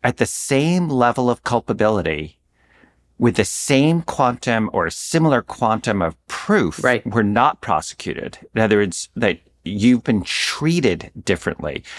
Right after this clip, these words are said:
Speaker 1: And this goes back to the Aristotelian,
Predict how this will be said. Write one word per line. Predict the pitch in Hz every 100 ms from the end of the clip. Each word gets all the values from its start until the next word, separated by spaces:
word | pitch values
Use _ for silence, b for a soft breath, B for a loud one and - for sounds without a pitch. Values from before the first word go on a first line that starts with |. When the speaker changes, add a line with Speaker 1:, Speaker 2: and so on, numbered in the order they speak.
| B B -
Speaker 1:
And | 117 107 -
this | 143 -
goes | 165 -
back | 117 -
to | 120
the | 104
Aristotelian, | 98 95 110 - 120 - 101 95 95 90